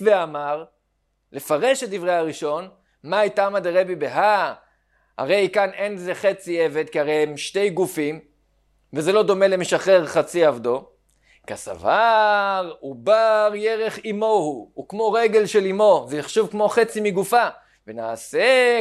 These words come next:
כמו שיקנה לה אחד מאיבריה, זה כמו שהוא יקנה לה את אחד מאיבריה, שלפי רבי היא באמת זוכה בהם.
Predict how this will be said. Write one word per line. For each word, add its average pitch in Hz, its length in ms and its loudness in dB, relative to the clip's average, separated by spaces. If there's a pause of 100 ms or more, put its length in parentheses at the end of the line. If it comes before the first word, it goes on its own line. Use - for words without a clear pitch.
כמו 190 240 -2
שיקנה 185 580 -2
לה 208 200 4
אחד 208 280 0
מאיבריה, 214 680 0 (400)
זה 127 80 -16
כמו 208 240 -10
שהוא 208 160 -6
יקנה 190 240 -4
לה 208 100 4
את 190 100 0
אחד 190 200 2
מאיבריה, 165 560 2
שלפי 185 340 -4
רבי 240 280 2
היא 196 200 -8
באמת 202 280 -8
זוכה 233 320 0
בהם. 208 260 0